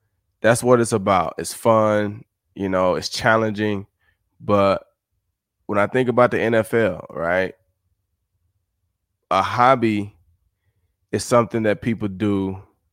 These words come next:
that they don't get paid for, right? So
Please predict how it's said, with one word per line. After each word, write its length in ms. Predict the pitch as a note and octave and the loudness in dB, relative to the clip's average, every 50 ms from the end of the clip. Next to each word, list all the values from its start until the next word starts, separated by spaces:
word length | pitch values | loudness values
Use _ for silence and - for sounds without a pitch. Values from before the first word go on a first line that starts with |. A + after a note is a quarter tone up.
| _ _ _ _ _ _ _ _ _ _ | _ _ _ _ _ _ _ _ _ _
that 160 | - G#2+ F#2 | -6 -6 -4
they 140 | G#2 G#2 G2+ | -4 -6 -4
don't 220 | F#2+ G2+ G2+ G2+ | -2 -2 -4 -2
get 180 | F#2+ G2 F#2+ - | -4 -6 -6 -4
paid 280 | A2 G#2+ G2+ G2 F2 - | -4 -2 -2 -2 -4 -8
for, 300 | - F2 - - - - _ _ _ _ _ _ _ _ _ _ _ _ _ _ | -10 -12 -12 -14 -16 -20 _ _ _ _ _ _ _ _ _ _ _ _ _ _
right? 320 | F#2+ F#2+ F#2 F#2+ F#2 - - _ _ _ _ _ _ _ _ _ _ _ _ _ _ _ _ _ _ _ _ _ _ _ _ _ _ _ - | -6 -4 -2 -2 -2 -4 -8 _ _ _ _ _ _ _ _ _ _ _ _ _ _ _ _ _ _ _ _ _ _ _ _ _ _ _ -8
So 640 | - - A#2+ G#2+ G#2 G#2 G#2 G2 F#2+ F2 - - | 0 4 6 6 6 6 4 4 0 0 -2 -6